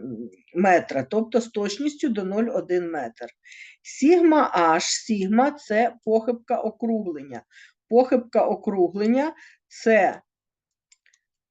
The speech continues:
дельта, ціна поділки, ділити на корінь із дванадцяти. І у нас з вами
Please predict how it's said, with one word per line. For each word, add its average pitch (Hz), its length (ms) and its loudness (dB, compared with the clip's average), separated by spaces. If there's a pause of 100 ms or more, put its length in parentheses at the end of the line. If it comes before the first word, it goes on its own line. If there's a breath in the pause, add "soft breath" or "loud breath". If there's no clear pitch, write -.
(680)
дельта, 165 920 -2
ціна 247 420 -4
поділки, 262 680 -4
ділити 202 520 -6
на 202 140 -4
корінь 190 520 -8
із 165 520 -8
дванадцяти. 160 1000 -4 (960 soft breath)
І 214 100 2
у 214 120 6
нас 294 420 6
з 294 40 -2
вами 202 640 2